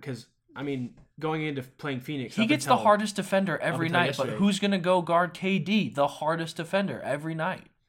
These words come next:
Speaker 2: He gets the next best defender. He's go-, his numbers, his efficiency is gonna go up.
Speaker 1: Mm-hmm.
Speaker 2: I'm calling it.
Speaker 1: Yep.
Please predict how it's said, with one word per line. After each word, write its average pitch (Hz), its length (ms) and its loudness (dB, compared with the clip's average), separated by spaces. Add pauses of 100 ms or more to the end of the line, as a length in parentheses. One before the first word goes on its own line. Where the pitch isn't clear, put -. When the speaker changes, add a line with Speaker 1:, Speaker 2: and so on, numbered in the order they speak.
(840)
Speaker 2:
He 214 140 0
gets 302 220 -2
the 185 200 -4
next 180 300 2
best 175 260 0
defender. 156 360 -6
He's 208 200 -2
go-, 269 120 -6
his 240 180 -2
numbers, 214 420 0
his 196 140 -2
efficiency 180 520 -4
is 175 80 -4
gonna 143 200 -6
go 120 160 -6
up. - 260 -10
Speaker 1:
Mm-hmm. 113 200 -12
Speaker 2:
I'm 147 100 -6
calling 107 320 -4
it. - 140 -18
Speaker 1:
Yep. 113 220 -12